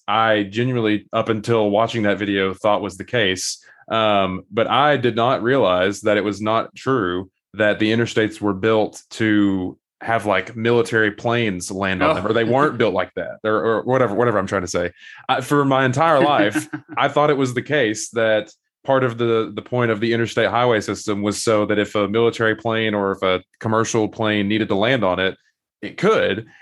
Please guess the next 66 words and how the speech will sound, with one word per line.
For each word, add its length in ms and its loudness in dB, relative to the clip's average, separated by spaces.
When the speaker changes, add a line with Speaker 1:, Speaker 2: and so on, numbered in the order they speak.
Speaker 1:
And 560 0
for 180 0
a 60 4
lo-, 220 2
for 120 0
the 80 2
longest 380 0
time, 340 2
you 60 0
know, 140 2
I've 100 -2
driven 260 -4
on 120 -2
the 60 -6
interstates 440 -4
before. 360 -2
There 160 0
would 160 0
be, 140 2
like, 260 2
stretches 680 -2
that 260 2
I 120 0
would 140 2
look 240 -2
at 120 2
and 60 -6
be 60 -6
like, 140 -2
"There's 180 -4
no 220 0
way 260 0
a 80 2
plane 380 -4
could 120 -6
land 260 -2
on 180 -2
this. 240 -6
Like, 120 -10
there's 200 -2
trees 360 0
Speaker 2:
<laughs> 80 4
Speaker 1:
around 320 4
it. 200 2
It, 260 0
or 180 4
it's, 180 -2
like, 220 0
curvy." 540 0
Like, 200 0
I 40 -6
was 100 -10
like, 100 -14
"There's 160 -10
no, 300 0
there's 200 -2
no 180 2
way 240 4
a, 140 0
<laughs> 0 -
a 260 -2
plane 260 -2
could 120 -4
land 220 -2
on 120 -4
this." 260 -8